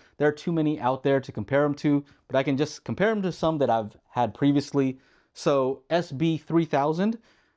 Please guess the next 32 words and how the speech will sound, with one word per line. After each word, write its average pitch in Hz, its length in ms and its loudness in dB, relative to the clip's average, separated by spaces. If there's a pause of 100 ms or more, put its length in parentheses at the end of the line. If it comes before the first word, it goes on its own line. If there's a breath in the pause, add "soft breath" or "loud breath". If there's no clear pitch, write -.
(300 soft breath)
that 135 440 0
is 131 200 2
a 113 80 0
less 110 200 -2
expensive 101 380 -6
subwoofer, 160 640 0
thirteen 120 320 -2
inch 98 200 -8
driver. 156 560 0 (340 soft breath)
Mine 120 180 0
also 123 220 0
had 120 160 2
a 107 40 0
nice 117 220 2
gloss 110 300 -2
finish, 190 500 0 (260 soft breath)
and 175 140 2
I 175 40 4
think 254 200 -2 (260)
it's - 180 -6
a 160 260 2
eight 180 240 0
hundred 202 640 -2
watt 175 340 -4
amplifier, 190 540 -4
if 175 100 -8
I'm 147 100 -2
not 147 220 -4
mistaken. 160 460 0 (440 soft breath)
And 147 120 0
that 165 120 0
one 208 200 -2